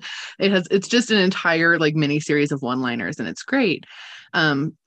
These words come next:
Speaker 2: it was diving into the history of World War Two. Of course, it's the history from Japan's perspective because it is an anime. It is a
Speaker 1: Mm-hmm.
Speaker 2: Japanese anime, so it's all done with Japan's perspective. And I was really tired watching, like, the first two episodes of this. Um,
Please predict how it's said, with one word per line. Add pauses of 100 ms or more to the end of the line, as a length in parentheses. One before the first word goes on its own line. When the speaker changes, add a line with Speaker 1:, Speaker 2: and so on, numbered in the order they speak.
Speaker 2:
it
was
diving
into
the
history
of
World
War
Two.
Of
course,
it's
the
history
from
Japan's
perspective
because
it
is
an
anime.
It
is
a
Speaker 1:
Mm-hmm.
Speaker 2:
Japanese
anime,
so
it's
all
done
with
Japan's
perspective. (800)
And (220)
I
was (220)
really
tired
watching,
like,
the
first
two
episodes
of
this. (380)
Um,